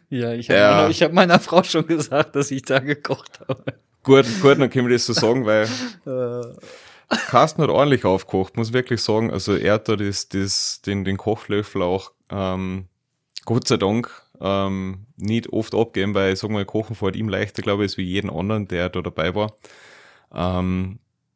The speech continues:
Speaker 2: Einkaufen ist halbwegs effizient immer gegangen, äh, Kochen war irgendwie ganz geil und wenn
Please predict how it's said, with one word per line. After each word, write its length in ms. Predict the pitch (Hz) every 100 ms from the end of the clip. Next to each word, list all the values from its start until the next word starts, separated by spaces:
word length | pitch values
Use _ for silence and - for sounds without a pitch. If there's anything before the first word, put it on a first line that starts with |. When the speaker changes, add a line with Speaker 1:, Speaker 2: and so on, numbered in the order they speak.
| _ _ _ _ _ _ _ _ _ _ _ - -
Speaker 2:
Einkaufen 440 | 127 135 135 131
ist 80 | 127
halbwegs 300 | 123 127 135
effizient 480 | 127 110 - 127 127
immer 180 | 127 120
gegangen, 720 | 117 120 127 123 123 123 131 _
äh, 260 | 104 101 101
Kochen 420 | 101 - 127 -
war 160 | 117 120
irgendwie 160 | 120 117
ganz 200 | 113 -
geil 220 | 104 113
und 80 | 101
wenn 140 | 95